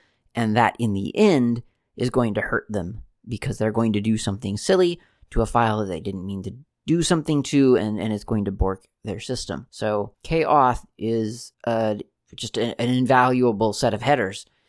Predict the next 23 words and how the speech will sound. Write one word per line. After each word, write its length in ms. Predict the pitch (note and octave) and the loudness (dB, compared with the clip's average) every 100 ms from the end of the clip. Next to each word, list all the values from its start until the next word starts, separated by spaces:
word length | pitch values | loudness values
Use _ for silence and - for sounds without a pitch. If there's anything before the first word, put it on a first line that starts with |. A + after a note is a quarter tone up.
| _ _ - | _ _ -6
that 160 | A2 | -2
I 100 | G2 | 0
will 180 | G#2 G#2 | 2 2
likely 640 | G#2+ C#3+ D#3 F3 F#3+ F#3+ - _ _ - | 4 2 0 -4 -4 -6 -12 _ _ -10
never 320 | G#2 G#2 A2 | -4 -2 0
use 300 | A#2+ G#2+ G#2+ | 2 0 0
myself. 580 | A#2 A#2 - - - - - _ _ _ _ | -2 -2 -6 -10 -12 -14 -14 _ _ _ _
But 260 | F#2+ - - | -2 -2 -2
developers 580 | G#2 A2+ B2 B2+ A#2+ | 2 4 4 0 0
who 100 | - | 0
are 60 | G#2+ | -2
developing 560 | G#2 G#2+ G#2+ A#2 A2 A2 | 2 4 4 2 -2 -2
for 180 | - | -8
K 440 | G2+ - G#2+ G#2 - - | -8 -2 -2 -2 -6 -4
D 240 | A2+ G#2 | -2 -2
E 360 | - F#3+ D3 D3 - _ _ _ - | 0 2 4 2 -4 _ _ _ -4
are 100 | G#2 | 0
using 460 | G#2+ A2+ G#2+ A2 | 2 2 4 2
it 180 | G#2+ - - | 2 -2 2
all 200 | C#3 D#3 | 4 4
the 120 | B2 | 0
time, 340 | - G#2 G2+ | -4 -8 -4
hopefully. 560 | G#2+ B2 - E3 F3+ | -2 -2 -2 -2 -2